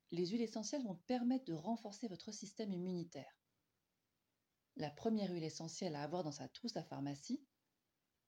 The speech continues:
c'est l'huile essentielle de Ravinsara. C'est vraiment une antivirale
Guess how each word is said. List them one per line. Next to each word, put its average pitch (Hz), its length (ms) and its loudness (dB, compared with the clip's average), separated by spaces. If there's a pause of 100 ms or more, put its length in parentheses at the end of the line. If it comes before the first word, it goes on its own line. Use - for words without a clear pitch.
(240)
c'est - 240 0
l'huile 220 200 2
essentielle 190 480 -4
de 160 100 -4
Ravinsara. 180 880 -2 (1700)
C'est - 160 -2
vraiment 202 420 2
une 202 140 2
antivirale 220 680 0